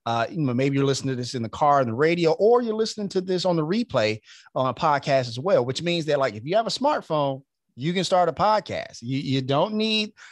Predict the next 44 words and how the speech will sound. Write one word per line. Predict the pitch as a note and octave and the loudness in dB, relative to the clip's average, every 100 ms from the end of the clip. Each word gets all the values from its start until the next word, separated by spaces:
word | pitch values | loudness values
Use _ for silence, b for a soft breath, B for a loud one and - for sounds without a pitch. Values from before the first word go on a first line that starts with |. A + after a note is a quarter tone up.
| B | B
the | G3+ | -6
studio. | - A3 F#3+ F#3 E3+ E3+ | -2 0 2 4 6 6
You | D#3+ | 2
don't | C#3 D#3+ G3 | 0 2 2
need, | G3 F#3 F#3 A3 | 0 -2 -4 -4
you | G3 | 0
know, | D#3+ | 2
all | D#3 E3 | 4 2
this | D#3+ D#3+ | 2 0
other | F3+ | 0
stuff. | - A2+ | 2 2
I | B2 | 4
was | E3 | 2
telling | - F3 | 0 -2
somebody | D#3 D#3+ D#3 | -2 -2 0
the | D3 | 0
other | D3 | -2
day, | C3 F#3 E3+ A#2+ A2 _ _ _ _ _ _ _ | -2 2 2 2 -6 _ _ _ _ _ _ _
I | - | -6
started | - E3+ D#3+ | -2 0 2
with | C#3+ B2+ | 0 -2
a | A2 | -4
fifty | F3 F3 F3 | -6 -4 2
dollar | D#3+ D3+ | 4 4
microphone | D#3 E3+ D#3+ E3+ E3 D#3+ E3 b b | 2 0 -2 -2 2 0 -2 b b
that | A#2+ | -4
was | A2+ | -2
sitting | - F3 | -2 0
on | D3+ | 0
top | D#3+ D#3+ | 0 0
of | C3+ | -2
some | C3 | -4
books, | A2+ F3 F3+ - - b b - | 0 0 0 -8 -10 b b -2
you | D3+ | 2
know | |
what | D#3 | 2
I | D#3 | 2
mean? | D#3+ E3+ F3 E3+ b b | 0 0 -2 -6 b b
A-, | D3 - | -4 0
and | C#3 | 0
a, | C3 | 0
and | C#3+ C3+ | 0 2
a | |
laptop. | B2 D#3 F#3+ - G2+ D#2 | 4 4 2 -2 -2 -2